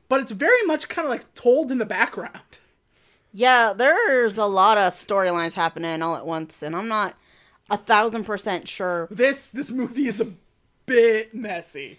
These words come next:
Speaker 2: It's a bit messy, yeah.
Speaker 1: Um, I think it's because Casino Royale was proof of concept.
Speaker 2: Mm-hmm.
Speaker 1: Here's the proof that, like, a new James Bond is gonna work, the reboot is gonna work.
Speaker 2: Mm-hmm, mm-hmm, yes.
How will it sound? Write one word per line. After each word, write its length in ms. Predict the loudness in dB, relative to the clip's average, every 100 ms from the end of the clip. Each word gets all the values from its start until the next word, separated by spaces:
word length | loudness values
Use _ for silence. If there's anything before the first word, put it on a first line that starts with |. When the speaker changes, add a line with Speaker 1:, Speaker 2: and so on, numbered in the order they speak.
| _
Speaker 2:
It's 160 | -8 -6
a 60 |
bit 160 | -4 -2
messy, 280 | -4 -6 -6
yeah. 260 | -4 -4 -6 _ -20 _
Speaker 1:
Um, 420 | -8 -8 -10 -14 _
I 100 | -6
think 300 | -4 -6 -6
it's 100 | -8
because 840 | -12 -12 -6 -4 -4 -8 -14 -18 -20 _ _ _
Casino 420 | -14 -10 -8 -8
Royale 800 | -4 -4 -4 -4 -6 -10 -14 -18 _ _ _ _ _ _ -8
was 200 | -8 -8
proof 260 | -12 -12
of 80 | -12
concept. 680 | -8 -8 -6 -6 -6 -8 -14
Speaker 2:
Mm-hmm. 300 | -10 -8 -8 -10 _ _ _
Speaker 1:
Here's 260 | _ -4 -4
the 80 | -6
proof 380 | -4 -4 -6 -8
that, 360 | -8 -8 -10 -14
like, 460 | -14 -14 -18 -20 _ _ _ _ _
a 60 | -8
new 160 | -6 -6
James 260 | -8 -6
Bond 280 | -2 0 0
is 80 | -4
gonna 120 | -4
work, 360 | 2 2 0 -6
the 80 |
reboot 340 | -6 -4 -4 -6
is 80 | -6
gonna 160 | -6
work. 380 | -4 -2 -2 -6
Speaker 2:
Mm-hmm, 500 | -8 -6 -6 -8 -10
mm-hmm, 200 | -8 -8 -10 _
yes. 300 | -6 -6 -8